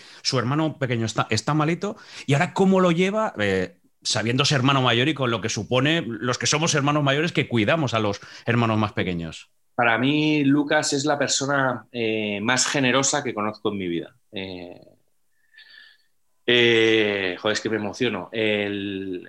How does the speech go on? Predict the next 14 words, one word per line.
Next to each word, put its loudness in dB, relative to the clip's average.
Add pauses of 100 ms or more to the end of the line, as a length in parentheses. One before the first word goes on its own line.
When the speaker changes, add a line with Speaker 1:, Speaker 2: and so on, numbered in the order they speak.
Speaker 2:
eh, -20
cuando -2
a -2
Mateo 2
le 2
diagnostican, 0
eh, -8
Lucas -4
está, -2
tiene -2
dos 0
años 0
y -2
medio, 0